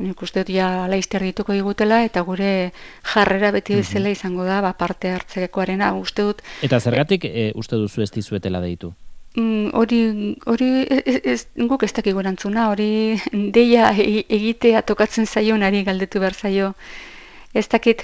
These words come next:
Speaker 1: baina edozein kasutan hezkuntza legeak, eh, merezi du akordio, akordio zabal bat, eta gu saiatuko gara,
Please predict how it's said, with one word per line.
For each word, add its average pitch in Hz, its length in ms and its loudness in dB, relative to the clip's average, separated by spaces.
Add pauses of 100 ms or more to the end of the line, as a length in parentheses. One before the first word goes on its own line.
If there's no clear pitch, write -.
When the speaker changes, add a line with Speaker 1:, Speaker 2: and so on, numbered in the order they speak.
(120)
Speaker 1:
baina 208 280 2
edozein 233 320 2
kasutan 233 520 2
hezkuntza 196 500 -2
legeak, 208 380 0
eh, 185 220 -2
merezi 185 760 -4
du 196 240 -2
akordio, 190 540 -2 (680)
akordio 185 400 -8
zabal 190 360 -2
bat, 208 200 2
eta 190 200 0
gu 185 120 -2
saiatuko 190 520 0
gara, 196 320 0